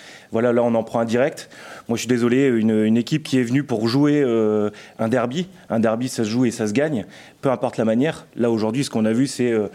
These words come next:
une équipe en première mi-temps totalement apathique,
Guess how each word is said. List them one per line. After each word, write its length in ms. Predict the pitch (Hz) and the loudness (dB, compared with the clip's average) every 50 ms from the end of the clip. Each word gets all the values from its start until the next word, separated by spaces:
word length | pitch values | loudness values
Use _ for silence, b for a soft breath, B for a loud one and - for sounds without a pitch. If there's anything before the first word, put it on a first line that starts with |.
| B B B B B B | B B B B B B
une 140 | B 107 104 | B -2 0
équipe 240 | 110 101 - 147 - | 0 0 -2 -2 -2
en 80 | 127 110 | -2 -4
première 320 | - - 120 117 113 117 | -2 0 0 0 2 2
mi-temps 400 | 120 120 113 - 143 139 127 - B B B | 0 0 0 0 -2 -2 -2 -8 B B B
totalement 320 | - 120 113 123 110 110 110 | -6 -4 -2 0 0 0 0
apathique, 480 | 107 - 110 - - 170 165 - - | 0 0 -2 -2 -4 -6 -6 -8 -14